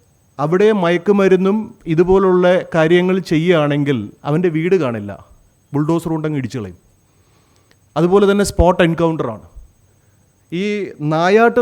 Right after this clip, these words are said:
നടത്തുന്നവനാണ് നേതാവെന്ന് പറയുന്നത്, അല്ലെങ്കിൽ രാജാവെന്ന് പറയുന്നത്, അല്ലാതെ നാരങ്ങ വെള്ളം പിഴിയുന്നവനല്ല.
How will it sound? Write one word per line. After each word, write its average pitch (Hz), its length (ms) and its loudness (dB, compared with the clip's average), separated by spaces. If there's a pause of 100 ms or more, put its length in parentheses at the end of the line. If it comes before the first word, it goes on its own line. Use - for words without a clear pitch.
നടത്തുന്നവനാണ് 185 760 -2 (300)
നേതാവെന്ന് 160 560 -2
പറയുന്നത്, 147 260 -4
അല്ലെങ്കിൽ 151 220 -4 (100)
രാജാവെന്ന് 135 540 0
പറയുന്നത്, 123 260 -2
അല്ലാതെ 147 200 -2 (100)
നാരങ്ങ 151 360 -2
വെള്ളം 160 220 -2
പിഴിയുന്നവനല്ല. 139 560 -4